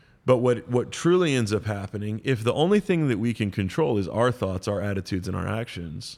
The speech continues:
which those are the only things that we can control, then what ends up happening is the more we complain, which is a negative attitude, it's also an action, but that comes from a negative attitude. The, the,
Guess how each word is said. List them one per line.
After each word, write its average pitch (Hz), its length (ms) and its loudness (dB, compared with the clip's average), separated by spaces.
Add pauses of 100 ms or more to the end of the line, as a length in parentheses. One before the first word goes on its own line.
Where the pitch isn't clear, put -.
which - 220 -8
those 104 220 0
are 110 120 2
the 107 120 -2
only 95 180 -2
things 92 260 -6
that 87 80 -6
we 95 140 -6
can 92 220 -6
control, 85 420 -8
then 107 160 -2
what 117 160 2
ends 117 200 -2
up 98 120 -2
happening 156 560 -2 (460)
is 110 200 0
the 107 160 0 (200)
more 117 240 4
we 131 120 0
complain, 120 680 -2
which 101 240 -4
is 101 160 -2
a 117 60 0
negative 101 400 -2
attitude, 101 440 -4
it's - 120 -8
also 135 260 0
an 98 80 -2
action, 104 460 -4 (500)
but 101 100 -4
that 113 180 2
comes 123 240 0
from 107 140 -4
a 98 40 0
negative 90 360 -4
attitude. 90 560 -10
The, 104 260 0
the, 98 320 -2